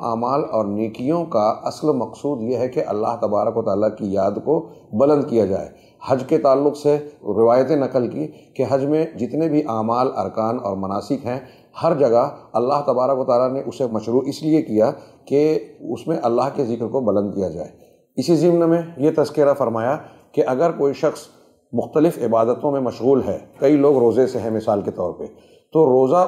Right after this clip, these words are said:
उसका ज़्यादा अजर व सवाब वाला और फजीलत वाला होगा जो ज़्यादा से ज़्यादा अल्लाह का ज़िक्र करता है। चुनांचे, अ, ज़िक्र इलाही के ज़रिए से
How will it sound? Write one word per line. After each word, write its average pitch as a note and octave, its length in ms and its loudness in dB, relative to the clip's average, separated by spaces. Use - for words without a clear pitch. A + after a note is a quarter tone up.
उसका E3+ 360 -2
ज़्यादा A#2+ 360 2
अजर C3 220 0
व C3+ 100 0
सवाब A2+ 360 0
वाला G2+ 260 2
और A#2+ 180 -2
फजीलत A2+ 420 -2
वाला G2 220 0
होगा F#2 260 -2
जो D#3 180 2
ज़्यादा A2+ 280 2
से C3 140 -4
ज़्यादा A2 280 2
अल्लाह B2+ 260 2
का E3 140 0
ज़िक्र A#2 300 -2
करता G2+ 300 0
है। E2 120 -8
चुनांचे, D#3+ 460 0
अ, A#2+ 760 0
ज़िक्र D3 340 0
इलाही B2+ 360 2
के F3 180 0
ज़रिए C3 320 0
से E3+ 180 -2